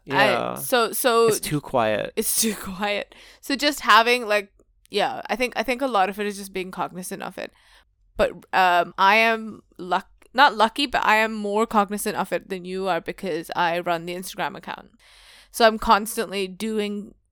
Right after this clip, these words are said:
Speaker 2: research to, or, like, updating, uploading stories to do with sensory stuff or finding
Speaker 1: Yeah.
Speaker 2: posts about sensory stuff. So it,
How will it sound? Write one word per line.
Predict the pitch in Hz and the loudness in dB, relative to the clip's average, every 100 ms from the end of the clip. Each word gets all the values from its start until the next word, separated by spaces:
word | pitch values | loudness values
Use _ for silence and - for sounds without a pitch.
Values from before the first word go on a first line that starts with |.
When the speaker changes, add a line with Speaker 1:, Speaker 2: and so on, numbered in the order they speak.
| 208 | -10
Speaker 2:
research | 202 220 - 202 123 - | -6 -4 -2 -2 -2 -8
to, | - 214 185 165 - | -6 -2 -2 -2 -4
or, | 202 202 170 | -2 0 0
like, | 175 185 185 | 0 -4 -2
updating, | 185 190 196 185 180 - | -6 -4 -4 -4 -6 -8
uploading | - 208 180 196 | -4 -4 -4 -6
stories | - 180 165 190 | -6 -4 -4 -6
to | 180 | -6
do | 185 | -4
with | 165 | -4
sensory | - 175 - 190 170 165 175 175 _ _ _ _ _ _ _ | -6 -8 -10 -8 -6 -8 -10 -14 _ _ _ _ _ _ _
stuff | - - - 160 - | -12 -2 2 2 0
or | 175 185 185 - _ - | -8 -6 -8 -12 _ -2
finding | 226 208 214 190 | 2 4 2 -2
Speaker 1:
Yeah. | |
Speaker 2:
posts | - 220 208 - - | 2 2 2 -2 -6
about | 196 165 160 | 2 2 2
sensory | - 185 185 185 | -4 -10 -8 -10
stuff. | 180 180 175 | -6 -6 -6
So | - 196 - - - - | -4 -6 -8 -18 -20 -14
it, | 180 170 - - | -12 -12 -14 -20